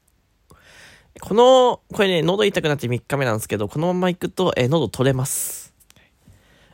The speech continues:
めちゃめちゃ痛いよ、本当に。なんか、あんまり痛くない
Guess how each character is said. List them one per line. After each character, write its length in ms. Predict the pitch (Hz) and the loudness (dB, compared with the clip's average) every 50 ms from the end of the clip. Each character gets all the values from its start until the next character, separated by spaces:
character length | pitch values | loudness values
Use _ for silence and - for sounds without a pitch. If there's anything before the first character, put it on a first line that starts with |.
| - | -2
め 140 | - 170 226 | 2 2 2
ち 140 | 220 - 294 | 4 4 4
ゃ 20 | |
め 100 | 277 285 | 4 4
ち 100 | - - | 4 4
ゃ 40 | 254 | 4
痛 340 | 247 247 233 - - 240 226 | 4 4 2 2 4 4 6
い 200 | 165 101 - - _ _ _ _ _ _ _ _ _ | 4 2 0 -6 _ _ _ _ _ _ _ _ _
よ、 240 | - 85 76 65 101 165 - - | -8 -6 -2 -2 -2 -2 -4 -6
本 240 | _ - 113 131 123 | _ -6 -4 -4 -4
当 120 | 117 - 117 | -2 -2 -2
に。 220 | 117 123 - - - | -2 -2 -4 -4 -4
な 100 | 147 151 | -2 -2
ん 60 | 147 | -2
か、 200 | 143 120 98 82 - _ _ _ _ _ _ _ _ _ _ _ _ _ _ _ _ _ _ _ _ _ _ _ - | 0 0 -2 -2 -2 _ _ _ _ _ _ _ _ _ _ _ _ _ _ _ _ _ _ _ _ _ _ _ 0
あ 40 | 202 | 2
ん 60 | 240 | 4
ま 80 | 262 269 | 4 4
り 100 | 269 269 | 4 0
痛 160 | 262 - 381 | -2 -2 -2
く 80 | 254 220 | 0 2
な 100 | 220 220 | 2 2
い 80 | 220 | 2